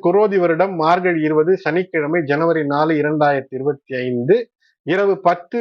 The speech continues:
ஒன்று பி எம் வரை பஞ்சமி, அதன் பின்னர் சஷ்டி. சதய நட்சத்திரம் இரவு ஒன்பது மணி இருபத்தி மூன்று பி எம் வரை, பிறகு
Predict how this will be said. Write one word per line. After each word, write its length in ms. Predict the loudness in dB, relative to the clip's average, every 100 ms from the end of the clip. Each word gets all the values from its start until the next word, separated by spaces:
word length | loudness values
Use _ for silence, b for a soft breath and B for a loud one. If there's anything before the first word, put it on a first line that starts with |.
| -2
ஒன்று 300 | -2 0 -2
பி 160 | -2 0
எம் 200 | 0 0
வரை 200 | -2 -2 -2
பஞ்சமி, 420 | -2 0 0 0
அதன் 300 | 0 0 -2 -2
பின்னர் 340 | -2 -2 -4 -2
சஷ்டி. 420 | -4 -4 -14 -14 -16 _ _ _ _ _ _ -2
சதய 320 | 0 2 0 -2
நட்சத்திரம் 680 | -4 -2 0 -2 0 -2 -2 0 2
இரவு 220 | 2 0 -6
ஒன்பது 420 | -6 -6 -2 -2 -2
மணி 180 | -2 -2 0
இருபத்தி 360 | 0 -2 -4 -4
மூன்று 300 | -4 -4 -6
பி 120 | -4 -4
எம் 160 | -2
வரை, 200 | -2 -2 -2
பிறகு 240 | -2 -2